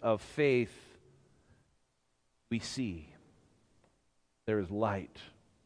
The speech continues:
there is healing, there is wholeness. May we be willing. May our stubborn selves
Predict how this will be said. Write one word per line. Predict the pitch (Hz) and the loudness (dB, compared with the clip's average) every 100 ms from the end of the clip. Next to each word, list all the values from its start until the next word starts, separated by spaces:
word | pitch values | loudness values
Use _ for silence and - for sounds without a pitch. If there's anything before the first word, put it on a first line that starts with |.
| _ _ _ | _ _ _
there | - 107 | 0 2
is | 101 - | 2 -4
healing, | - 123 113 92 82 78 76 _ - _ | -6 -2 -2 -2 -4 -8 -14 _ -20 _
there | 113 107 | 2 4
is | 101 | 2
wholeness. | - 110 113 104 90 85 - - - _ _ _ _ _ _ _ _ _ _ _ _ _ _ _ _ _ _ _ _ _ _ | -2 0 0 0 -4 -10 -14 -20 -20 _ _ _ _ _ _ _ _ _ _ _ _ _ _ _ _ _ _ _ _ _ _
May | 120 123 | -2 0
we | 123 127 | 2 2
be | 123 117 | 2 0
willing. | 107 107 131 113 98 85 80 - _ _ _ _ _ _ _ _ _ _ _ _ _ _ _ _ _ _ - | -2 0 2 2 0 -6 -12 -20 _ _ _ _ _ _ _ _ _ _ _ _ _ _ _ _ _ _ -4
May | 113 113 | 0 2
our | 107 107 | 2 2
stubborn | - - 143 131 127 | 0 4 4 6 0
selves | 113 - 139 117 104 92 85 - | -4 4 6 8 6 2 -4 -12